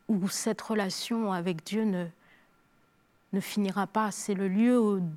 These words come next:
de la relation la plus parfaite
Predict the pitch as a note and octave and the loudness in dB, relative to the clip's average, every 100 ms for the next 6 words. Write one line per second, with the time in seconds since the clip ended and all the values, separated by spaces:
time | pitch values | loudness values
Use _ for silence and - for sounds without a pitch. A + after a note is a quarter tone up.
0 | - - G#3 G3+ F#3+ G3+ G3 F3 - G#3+ | -10 -2 2 2 2 0 0 -2 -2 -2
1 | F3+ - G3+ - - - - - B3+ B3 | -2 -2 -6 2 2 2 -2 0 -2 -2
2 | - | -12